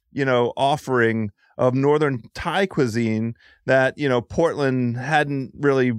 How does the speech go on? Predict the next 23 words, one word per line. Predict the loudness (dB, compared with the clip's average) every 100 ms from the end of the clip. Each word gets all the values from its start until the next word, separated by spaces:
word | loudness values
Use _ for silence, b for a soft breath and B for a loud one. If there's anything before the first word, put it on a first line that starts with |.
| -2
uh, | 2 4 4 2
seen | 0 -2 0
before, | 0 0
I | 2
don't, | 0 -2
I | 0
don't | 0 -2
believe, | -2 -2 -2 -4 -6 -14 B B B 2
was, | 4 6 4 0 -4
you | 0
know, | 2 2 -2 -6 -2
uh, | 2 2 2 -2 _
his, | -2 -2 -8 -18 -16 -16 _ 0
that | 2
he | 2 -2
deserved | -2 0 0 -2
to | -4
be | -4
championed. | -4 -4 -4 -2 -2 -2
He | -4 -6 -4
just | -6 -4
wanted | -4 -2 -4
to, | 0 2 2 -2